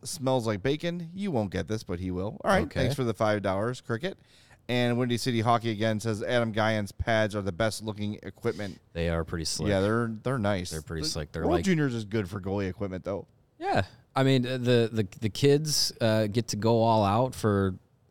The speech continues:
Speaker 2: basically two weeks of their, of their, uh, their young careers, and, uh, for s-, for a lot of 'em, it's the biggest stage,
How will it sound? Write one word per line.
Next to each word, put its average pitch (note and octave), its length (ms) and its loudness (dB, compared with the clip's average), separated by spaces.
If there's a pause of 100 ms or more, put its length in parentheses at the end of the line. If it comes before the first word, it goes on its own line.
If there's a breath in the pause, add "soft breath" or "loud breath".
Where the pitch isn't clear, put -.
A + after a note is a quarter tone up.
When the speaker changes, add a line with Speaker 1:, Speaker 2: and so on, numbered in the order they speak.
(140)
Speaker 2:
basically G#2 480 2
two A#2 240 2
weeks A2+ 320 4
of G2 140 0
their, G2 340 2 (640 soft breath)
of F#2 180 -4
their, F#2 300 4
uh, E2+ 720 2
their F#2+ 180 2
young G#2 260 2
careers, A#2 640 2
and, F2+ 180 2
uh, E2+ 220 -2
for - 140 -8
s-, - 180 -6
for - 180 -4
a F#2+ 60 2
lot F#2 240 2
of B2+ 120 0
'em, A2+ 120 -2
it's F2+ 160 -6
the E2 80 -12
biggest G2 360 -2
stage, G2 540 -4